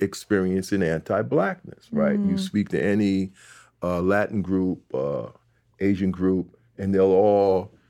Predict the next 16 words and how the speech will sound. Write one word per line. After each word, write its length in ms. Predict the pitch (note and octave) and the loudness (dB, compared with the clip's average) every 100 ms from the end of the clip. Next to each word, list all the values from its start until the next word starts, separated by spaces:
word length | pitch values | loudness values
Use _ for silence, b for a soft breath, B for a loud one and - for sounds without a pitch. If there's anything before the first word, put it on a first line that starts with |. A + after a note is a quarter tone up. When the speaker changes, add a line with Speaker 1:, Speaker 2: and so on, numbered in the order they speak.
| b | b
Speaker 1:
uh, 120 | - - | -12 -8
I, 280 | - F2+ F2+ - | -2 0 0 0
I 120 | F#2+ | 0
even 160 | G2 F#2+ | 2 -2
speak 220 | - F#2 | -4 -6
to 60 | E2+ | -4
some 200 | - F#2+ | 0 0
of 80 | F2+ | 0
my 160 | E2 | 0
indigenous 520 | E2+ E2 A2 A#2 F2+ | -2 0 0 0 -4
brothers 360 | F2 E2+ E2+ E2 | -2 0 0 -2
and 80 | E2 | -6
sisters, 460 | - A2+ - E2 D#2 | -4 -6 -4 -6 -6
and 140 | D#2 | -4
they 100 | E2+ | -2
can 220 | E2+ D2+ | -2 -6